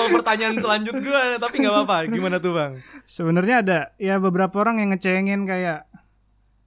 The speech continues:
Speaker 2: "Apaan sih lu centil banget jadi cowok," ya kan?
Speaker 1: Oh,
Speaker 2: Atau
Speaker 1: ada? Ada
Speaker 2: ada.
Speaker 1: yang gitu? Wah.
Speaker 2: Ada. Terus, ya, ada juga yang bilang, ya, pokoknya diketawain lah gitu kan. Gua
Speaker 1: Mm-mm.
Speaker 2: pernah buka YouTube-nya Bimor Gentle, kalau lu tahu ya.
Speaker 1: Heeh.
Speaker 2: Bimo Givari tahu.
Speaker 1: Iya, iya, iya.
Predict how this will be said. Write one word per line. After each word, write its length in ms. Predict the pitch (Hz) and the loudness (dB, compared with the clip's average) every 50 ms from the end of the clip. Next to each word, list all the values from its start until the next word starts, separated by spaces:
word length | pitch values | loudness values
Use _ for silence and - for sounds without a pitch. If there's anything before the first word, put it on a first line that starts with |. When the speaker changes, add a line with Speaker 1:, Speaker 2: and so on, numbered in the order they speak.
| _ _ | _ _
Speaker 2:
"Apaan 320 | - 180 - - 220 226 | -12 -10 -4 -2 -2 -2
sih 140 | 214 - 240 | 0 -2 -2
lu 100 | 240 240 | -2 -2
centil 360 | 226 - 202 185 - 196 202 | -2 -2 -2 -2 0 0 0
banget 260 | 190 190 208 220 226 | 0 0 0 0 -2
jadi 180 | 196 208 185 185 | -2 -4 -4 -4
cowok," 300 | - 202 202 220 226 220 180 | -2 -2 0 2 2 0 0
ya 140 | 165 165 156 | -2 -4 -4
kan? 160 | 170 185 196 180 165 - - | -4 -6 -6 -8 -12 -16 -8
Speaker 1:
Oh, 100 | - - 185 | -4 0 0
Speaker 2:
Atau 140 | 214 208 | 2 2
Speaker 1:
ada? 140 | 220 220 175 151 123 - - - | 2 2 2 0 -2 -8 -14 -14
Ada 180 | - 110 110 - | -10 -8 -6 -6
Speaker 2:
ada. 160 | - 190 233 | -2 2 4
Speaker 1:
yang 220 | 196 165 151 139 135 131 | 4 4 4 4 2 0
gitu? 60 | 131 131 190 | -2 -2 -2
Wah. 340 | 196 175 156 147 143 139 139 131 | -2 -2 -2 -4 -4 -8 -10 -10
Speaker 2:
Ada. 360 | 127 143 160 196 190 185 190 165 | -8 -6 -6 -4 -4 -4 -4 -4
Terus, 240 | 156 - 202 226 214 - - - - - _ _ _ _ _ _ | -4 -4 -4 -2 -2 -4 -4 -6 -12 -18 _ _ _ _ _ _
ya, 280 | 160 160 160 156 151 | -4 -2 0 0 0
ada 240 | 151 147 139 147 147 | 0 -2 -2 -4 -4
juga 320 | 139 139 147 139 139 160 160 | -2 -4 -4 -2 -2 -2 -2
yang 200 | 151 147 147 147 | -2 -2 -4 -4
bilang, 500 | 143 143 147 151 151 147 147 143 139 - | -4 -4 -4 -4 -4 -6 -8 -10 -10 -6
ya, 140 | 165 165 156 | -6 -4 -4
pokoknya 340 | 151 160 - 180 185 190 | -4 -4 -4 -4 -4 -2
diketawain 560 | 180 170 - 180 - 156 147 139 143 147 165 175 | -4 -4 -6 -4 -4 -2 -2 0 0 0 0 0
lah 160 | 190 180 160 | 0 0 -2
gitu 160 | 135 131 135 | -2 -4 -6
kan. 160 | 123 135 135 | -8 -6 -6
Gua 140 | 147 165 262 | -4 -4 -4
Speaker 1:
Mm-mm. 100 | 240 247 | -4 -4
Speaker 2:
pernah 320 | 240 - 214 202 196 185 180 | -4 -4 -2 -2 -2 -2 -2
buka 380 | 165 156 160 156 - - 151 | -4 -6 -8 -10 -10 -10 -10
YouTube-nya 600 | 147 143 135 135 - - 151 147 - 147 135 131 127 127 127 123 123 123 131 139 - _ _ | -8 -8 -8 -10 -8 -10 -12 -10 -10 -10 -10 -8 -8 -8 -10 -10 -10 -10 -12 -14 -18 _ _
Bimor 380 | - 147 143 135 131 131 127 | -10 -8 -6 -4 -4 -6 -6
Gentle, 340 | 127 123 117 117 - 156 151 | -6 -8 -8 -6 -6 -8 -6
kalau 240 | 139 147 135 131 127 | -6 -6 -6 -6 -6
lu 60 | 127 | -6
tahu 180 | - 143 143 143 | -6 -6 -4 -6
ya. 100 | 123 - - | -6 -8 -12
Speaker 1:
Heeh. 280 | - - 143 139 156 170 | -16 -16 -10 -4 -2 0
Speaker 2:
Bimo 140 | 180 165 147 | 0 0 0
Givari 260 | 139 143 127 147 147 151 | 0 -2 -2 -2 -2 -2
tahu. 220 | 143 147 139 135 - _ _ | -4 -4 -6 -8 -10 _ _
Speaker 1:
Iya, 180 | - 160 165 165 | -6 -4 -2 -2
iya, 160 | 170 175 165 | -2 -2 -4
iya. 180 | 165 165 151 | -4 -6 -6